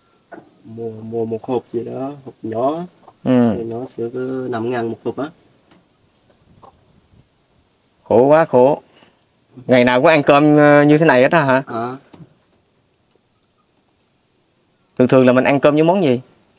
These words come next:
Speaker 1: Nè, canh, canh đu đủ, lại canh mít.
Speaker 2: Không có cá thịt gì ăn à?
Speaker 1: Đâu có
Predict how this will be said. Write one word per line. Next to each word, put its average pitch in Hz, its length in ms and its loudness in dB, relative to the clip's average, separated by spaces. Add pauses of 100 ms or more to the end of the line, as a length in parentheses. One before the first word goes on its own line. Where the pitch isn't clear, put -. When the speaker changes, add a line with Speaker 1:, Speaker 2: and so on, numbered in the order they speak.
(520)
Speaker 1:
Nè, 127 120 -12 (440)
canh, 120 260 -10 (360)
canh 127 140 0
đu 123 120 0
đủ, 120 420 0 (320)
lại 117 200 -10
canh 123 260 -4
mít. 170 180 0 (1500)
Speaker 2:
Không 139 120 -6
có 156 80 0
cá 165 160 2
thịt 127 160 -2
gì 113 80 0
ăn 117 180 0
à? 113 140 -8 (1800)
Speaker 1:
Đâu 110 160 -18
có 117 60 -18